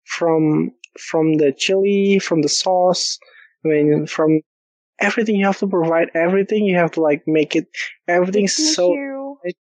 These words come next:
Speaker 1: the tissues too, and, <clears throat> and probably the, the phone, you have to, like,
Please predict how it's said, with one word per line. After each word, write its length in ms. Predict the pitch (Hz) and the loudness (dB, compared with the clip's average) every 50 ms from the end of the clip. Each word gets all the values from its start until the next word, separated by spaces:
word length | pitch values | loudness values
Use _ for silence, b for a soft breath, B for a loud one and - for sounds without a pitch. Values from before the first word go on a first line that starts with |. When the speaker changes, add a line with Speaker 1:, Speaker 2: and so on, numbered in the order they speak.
| _ _ _ _ _ - | _ _ _ _ _ -6
Speaker 1:
the 140 | 160 160 147 | -4 -4 -2
tissues 680 | - - 190 175 - - - 190 185 185 175 - - - | -2 -2 -2 0 0 0 0 0 2 0 0 -2 -6 -10
too, 580 | - - 180 175 175 175 175 175 175 175 175 - B B B B B B B B B - | -6 -2 0 0 2 2 2 2 2 2 0 -2 B B B B B B B B B -6
and, 800 | 156 160 156 156 156 156 156 156 151 151 151 151 151 147 - - - _ _ _ - | -2 0 0 2 2 2 2 2 2 2 2 0 0 -2 -6 -12 -16 _ _ _ -10
<clears throat> 400 | - - - - - - - - | -8 -8 -8 -8 -12 -16 -10 -4
and 300 | 180 165 160 160 160 165 - _ _ _ _ _ _ _ - | -2 0 2 2 2 0 -2 _ _ _ _ _ _ _ -6
probably 580 | - 202 240 262 240 214 180 160 170 196 226 | -2 -2 0 2 2 2 2 2 2 2 2
the, 320 | 208 180 156 151 151 156 - | 2 2 2 2 2 2 2
the 100 | 156 151 | 2 0
phone, 440 | - - - 185 185 185 185 190 190 | -2 -2 -2 0 0 2 2 2 2
you 100 | 180 170 | 2 2
have 120 | 170 160 - | 2 0 0
to, 80 | - 156 | 0 0
like, 320 | 156 147 147 - - - | 2 2 2 0 -2 -6